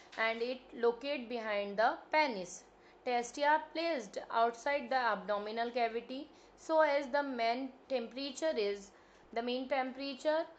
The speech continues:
is two to two point five degree lower than the body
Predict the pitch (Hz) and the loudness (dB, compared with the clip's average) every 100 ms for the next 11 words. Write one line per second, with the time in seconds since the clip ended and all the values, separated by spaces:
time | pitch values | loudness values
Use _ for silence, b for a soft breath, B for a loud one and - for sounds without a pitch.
0 | B B B - 226 233 233 - - 302 | B B B -8 -2 0 -2 -10 -10 -4
1 | 311 330 - - - - - 233 - 302 | -2 -2 -6 -14 -20 -16 -10 -10 -6 -4
2 | 320 311 254 233 233 247 240 - - 247 | -4 -2 0 0 -2 -8 -12 -18 -2 2
3 | 214 196 196 196 202 196 180 180 196 226 | 2 0 -6 -8 -6 -6 -8 -8 -12 -4
4 | 226 262 285 240 214 208 202 226 320 - | 2 2 2 0 -2 -2 0 -2 -2 -14
5 | - 208 214 185 208 | -8 0 0 0 -6